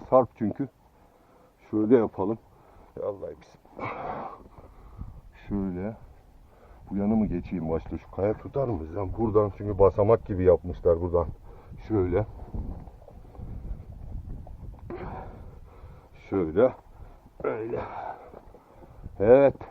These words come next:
Lambayı aşağıda unuttuk ama. Tüh.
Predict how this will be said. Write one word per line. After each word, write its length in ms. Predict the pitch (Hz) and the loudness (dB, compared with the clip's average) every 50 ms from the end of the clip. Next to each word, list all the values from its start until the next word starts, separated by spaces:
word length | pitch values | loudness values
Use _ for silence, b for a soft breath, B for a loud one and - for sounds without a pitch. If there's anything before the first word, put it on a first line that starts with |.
| B B B B B B B B B B - - b b b b b b b b b b b b b b b b - 95 | B B B B B B B B B B -20 -20 b b b b b b b b b b b b b b b b 2 6
Lambayı 440 | 104 113 113 117 120 123 131 143 | 8 8 10 10 8 8 10 10
aşağıda 420 | 139 - - 131 120 113 101 107 104 | 10 8 8 8 6 6 6 6 4
unuttuk 440 | 101 98 98 - - - - - 98 | 2 2 0 -2 -4 -10 -6 -2 0
ama. 220 | 90 95 104 104 B B B B B B B B B _ | 2 2 0 0 B B B B B B B B B _
Tüh. 180 | - - 135 127 | -6 -2 -2 -2